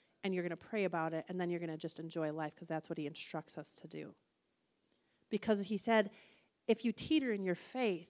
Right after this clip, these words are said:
you're like a wave of the sea that's tossed to and fro,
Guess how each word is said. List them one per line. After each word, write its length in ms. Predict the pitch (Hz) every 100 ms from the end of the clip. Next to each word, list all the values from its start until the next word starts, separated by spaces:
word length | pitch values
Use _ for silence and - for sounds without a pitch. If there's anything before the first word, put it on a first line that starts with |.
| _ -
you're 160 | 208
like 140 | 208 202
a 60 |
wave 280 | 185 202 208
of 80 | 185
the 60 |
sea 480 | 180 - 226 202 170
that's 200 | 170 -
tossed 400 | - 202 185 -
to 160 | - 190
and 120 | 170
fro, 440 | - 202 180 170